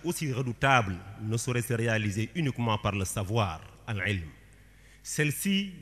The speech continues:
doit être assortie d'une action, al-amal. Aussi avait-il conscience qu'il vivait dans un pays où la pratique de l'islam n'était pas conforme à l'orthodoxie, avec un environnement très hostile causé par l'administration coloniale.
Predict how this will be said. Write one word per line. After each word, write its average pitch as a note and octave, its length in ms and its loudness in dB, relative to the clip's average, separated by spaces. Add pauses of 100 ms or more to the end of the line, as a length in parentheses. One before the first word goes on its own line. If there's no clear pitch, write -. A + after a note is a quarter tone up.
doit B2 300 2
être A2 260 -6
assortie B2 760 -6
d'une G2 240 -4
action, A#2 520 -2 (240)
al-amal. G2 440 -4 (800)
Aussi D#3+ 260 2
avait-il D#3 360 4
conscience D3+ 500 2
qu'il C3 180 -4
vivait C#3 240 0
dans C3 220 0
un C#3 80 0
pays B2+ 360 2 (460)
où B2 80 -4
la C#3+ 160 2
pratique D3 380 -2
de C3 80 -2
l'islam C#3 420 0
n'était C3+ 220 -2
pas C3+ 160 2
conforme B2+ 640 2 (360)
à A#2 120 6
l'orthodoxie, A2+ 640 -4 (580)
avec C#3 260 0
un B2+ 160 -2
environnement A#2+ 520 0
très A#2 260 -2
hostile A2+ 400 0 (420)
causé A#2+ 380 -2
par G#2+ 340 -2
l'administration A2 720 -4
coloniale. G2 500 -2